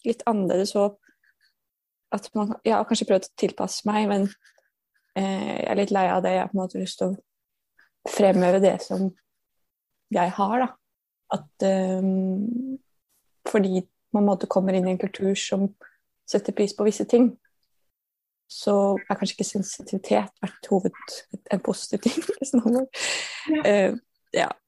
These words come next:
Speaker 1: altså da vil jeg på en måte fremheve en, en type verdi som jeg synes er viktig. Ja, uten å liksom hele tiden snakke om kjønn da, for det er på en måte også utenfor det.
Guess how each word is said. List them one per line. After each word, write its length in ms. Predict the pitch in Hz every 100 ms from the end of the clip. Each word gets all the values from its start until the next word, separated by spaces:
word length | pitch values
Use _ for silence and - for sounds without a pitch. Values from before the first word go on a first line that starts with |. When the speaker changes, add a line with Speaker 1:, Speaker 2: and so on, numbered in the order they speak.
| -
Speaker 1:
altså 180 | 214 208
da 80 | 190
vil 120 | 175 175
jeg 100 | 185
på 60 |
en 40 | 185
måte 200 | 180 185
fremheve 400 | 190 185 170 180
en, 80 | 190 - -
en 80 | 190
type 200 | 185 -
verdi 260 | 180 175 185
som 240 | - - 208 _ _ _ 240
jeg 180 | 185
synes 160 | 196 190
er 120 | 196
viktig. 280 | - - 208 - _ _ _ _ _ _ _ _ -
Ja, 120 | - - _ 233
uten 260 | 214 214
å 120 | 190 220
liksom 300 | 226 190 190 _ _ _ -
hele 140 | 240 208
tiden 200 | 196 202
snakke 240 | 226 -
om 80 | 202
kjønn 300 | - 226 277
da, 80 | 220 - -
for 120 | 196
det 80 | 196
er 80 | 214
på 40 |
en 40 | 214
måte 220 | - 185
også 260 | - 196 190 _ _ _ _ _ _ _ _ -
utenfor 460 | - _ 180 180
det. 100 | 185